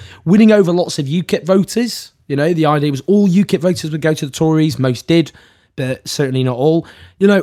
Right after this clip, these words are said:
all of these things happened, and the Tories lost their majority. They lost, everyone lost the election this time, uh, but the Tories were seen on course to get a hundred and eighty seat majority.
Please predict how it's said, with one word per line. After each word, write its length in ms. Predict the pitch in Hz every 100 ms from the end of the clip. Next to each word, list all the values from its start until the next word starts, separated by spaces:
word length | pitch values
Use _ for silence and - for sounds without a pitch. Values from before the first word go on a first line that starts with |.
| -
all 180 | 247 262
of 60 |
these 160 | 220 180
things 160 | 202 175
happened, 480 | 190 - 117 120 -
and 340 | 147 156 151 -
the 240 | 113 160
Tories 300 | 156 185 175
lost 240 | 165 160 -
their 100 | 170
majority. 500 | 175 208 214 165 113
They 140 | 131
lost, 300 | 135 170 -
everyone 340 | - 175 208 143
lost 200 | 143 -
the 60 |
election 440 | 117 160 - - 117
this 140 | 156
time, 360 | - 107 165 170 _ - _ _ -
uh, 200 | 123 139
but 180 | 160
the 40 | 160
Tories 380 | - 190 185 135
were 80 |
seen 420 | 156 170 170 160 143
on 180 | 170 156
course 300 | 170 170 -
to 60 |
get 100 | 147
a 20 | 139
hundred 220 | 170 160
and 100 | 170
eighty 280 | 147 - 151
seat 300 | - 175 151
majority. 560 | 160 214 151 - 110